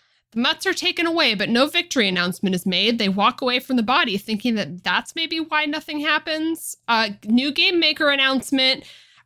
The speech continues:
Earlier rule change has been revoked. It's either Katniss or Peeta. Peeta reaches for his knife. Katniss pulls the bow on him, but he was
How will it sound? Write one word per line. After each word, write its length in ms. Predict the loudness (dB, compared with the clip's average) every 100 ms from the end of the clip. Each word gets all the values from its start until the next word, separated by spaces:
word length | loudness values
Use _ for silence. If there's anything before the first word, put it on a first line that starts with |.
| 0
Earlier 440 | 2 2 4 4
rule 300 | 4 2 0
change 460 | 0 0 2 0 0
has 100 | -2
been 240 | 0 0
revoked. 640 | 2 2 2 2 -2 -6 -8
It's 180 | -6
either 200 | -4 -4
Katniss 420 | -2 -2 -2 -4 -6
or 80 |
Peeta. 500 | -6 -4 0 0 -2 -6 -18 -20 -8
Peeta 300 | -2 0 0
reaches 340 | -4 -6 -6
for 140 | -4
his 180 | -4 -4
knife. 360 | -2 0 0 -4
Katniss 400 | -4 -4 -6 -10
pulls 240 | -8 -8
the 100 | -8
bow 260 | 0 0 2
on 140 | 2
him, 240 | 2 2 2
but 120 | 0
he 120 | -2
was 160 | -4